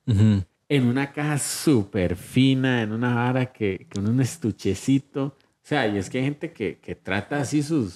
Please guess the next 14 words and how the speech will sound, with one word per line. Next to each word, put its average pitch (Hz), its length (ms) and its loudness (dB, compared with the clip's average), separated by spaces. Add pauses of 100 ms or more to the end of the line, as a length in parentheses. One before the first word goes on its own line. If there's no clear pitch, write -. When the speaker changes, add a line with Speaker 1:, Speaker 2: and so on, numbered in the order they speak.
(120)
Speaker 2:
sus - 300 -12
juegos. 131 400 0 (140)
O 127 40 6
sea, 113 120 10
Speaker 1:
Ujú. 120 140 6
Speaker 2:
como, 90 200 -10 (680)
eh, 87 220 -10
como 98 160 -6
usted 113 160 -2
dice, 117 180 0
en 82 140 0
fundas 127 960 2
o, 90 460 0
o, 85 440 -4